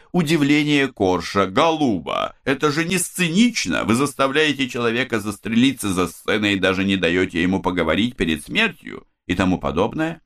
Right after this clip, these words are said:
Помню я и какое-то не то смущенное, не то суровое лицо Чехова. После этого... Антону Еворской уже не о чем было разговаривать. Тогда же он отнес рукопись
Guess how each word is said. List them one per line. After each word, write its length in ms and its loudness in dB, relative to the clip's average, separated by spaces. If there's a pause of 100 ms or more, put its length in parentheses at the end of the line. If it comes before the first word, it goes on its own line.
(680)
Помню 360 2
я 220 2
и 60 0
какое-то 720 0
не 140 2
то 180 -2
смущенное, 800 0
не 160 4
то 160 -2
суровое 920 -2
лицо 420 0
Чехова. 640 -6 (1300)
После 320 -14
этого... 560 -6 (480)
Антону 460 0
Еворской 600 0
уже 220 0
не 180 2
о 160 -2
чем 260 -8
было 240 -4
разговаривать. 800 -6 (520)
Тогда 400 0
же 160 -2
он 180 2
отнес 380 -2
рукопись 600 -4